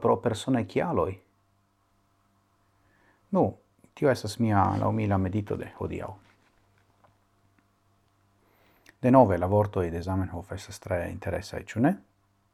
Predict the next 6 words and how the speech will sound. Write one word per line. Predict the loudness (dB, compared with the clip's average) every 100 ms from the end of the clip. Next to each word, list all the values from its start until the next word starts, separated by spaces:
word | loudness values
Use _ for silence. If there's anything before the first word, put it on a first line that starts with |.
| _ _ _ _ _ _ _ _ _ _ _ _ _ _ -8
Sendepende | 0 0 2 0 0
de | 2 0
Esperanto, | -2 -2 -2 -2 -4
fakte. | -8 -10 -12 -16 -18 _ _ _ _ _ _ _
Nu | 6
ja, | 6